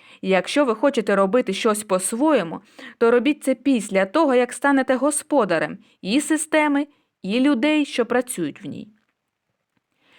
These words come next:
Мій освічений тато потерпів невдачу, навіть при тому, що він купив відому і дорогу франчайзингову компанію по виробництву морозива. Хоча система була чудовою,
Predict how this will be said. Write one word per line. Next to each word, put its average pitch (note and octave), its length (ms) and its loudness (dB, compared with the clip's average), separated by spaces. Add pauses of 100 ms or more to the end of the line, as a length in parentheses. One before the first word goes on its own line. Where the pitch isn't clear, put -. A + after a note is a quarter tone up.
(140)
Мій A3+ 240 2
освічений G#3 540 0
тато A3 320 0
потерпів B3 480 2
невдачу, A#3 680 0 (200)
навіть G#3+ 320 -2
при F#3 160 0
тому, C4 300 2
що G#3+ 160 -4
він C4 160 2
купив A3+ 360 -2
відому G#3 480 2
і F#3+ 60 0
дорогу B3 440 2
франчайзингову G#3+ 840 -2
компанію A3 600 0
по G#3+ 140 -2
виробництву A#3 600 0
морозива. A#3 580 0 (640)
Хоча G3+ 260 0
система G3+ 500 0
була F#3+ 260 2
чудовою, F#3+ 680 0